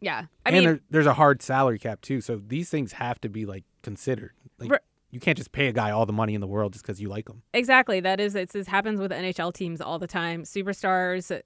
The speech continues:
Speaker 1: that is when they're in their, their best position to bargain for high contracts with a long term. And you've got guys that have actually been out of the league for years, uh, at this point, not officially retired because the team still has to pay them.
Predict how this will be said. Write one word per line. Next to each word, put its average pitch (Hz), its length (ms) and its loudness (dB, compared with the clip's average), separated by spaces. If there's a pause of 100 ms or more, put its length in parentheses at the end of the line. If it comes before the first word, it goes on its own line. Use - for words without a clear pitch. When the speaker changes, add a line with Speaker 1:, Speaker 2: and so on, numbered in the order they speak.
(140)
Speaker 1:
that 185 200 2
is 190 140 -6
when 185 140 -4
they're 175 220 -4
in 170 600 -8 (220)
their, 180 320 -4
their 165 240 -6
best 170 340 -8
position 165 500 -8
to 185 100 -10
bargain 180 600 -2
for 170 160 -6
high 165 200 -6
contracts 156 560 -8
with 151 240 -10
a - 80 -8
long 151 280 -8
term. 160 400 -6 (320)
And 185 280 -4
you've 180 160 -6
got 175 200 0
guys 170 420 0
that 160 280 0
have 180 160 -4
actually 160 300 -6
been 170 240 -6
out 151 180 -6
of 156 140 -10
the - 80 -12
league 156 420 -10
for 156 340 -6 (120)
years, 165 500 -2
uh, 147 160 -4
at - 140 -8
this 165 180 -10
point, 170 320 -6
not 202 220 0
officially 247 360 -4
retired 196 560 0
because 180 240 -6
the 170 80 -8
team 165 240 -10
still 151 220 -10
has 165 220 -10
to 180 60 -16
pay - 160 -14
them. - 280 -16